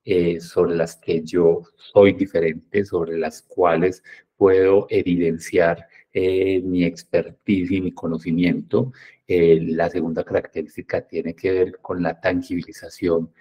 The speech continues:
y la expresión de un propósito,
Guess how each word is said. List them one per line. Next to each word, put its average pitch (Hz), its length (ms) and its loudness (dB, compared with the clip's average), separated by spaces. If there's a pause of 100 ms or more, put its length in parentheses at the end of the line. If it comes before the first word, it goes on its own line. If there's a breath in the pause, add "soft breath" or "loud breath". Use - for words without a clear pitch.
(260 soft breath)
y 90 140 -2
la 90 240 0
expresión 85 720 -2
de 87 80 0
un 90 160 -2
propósito, 101 920 2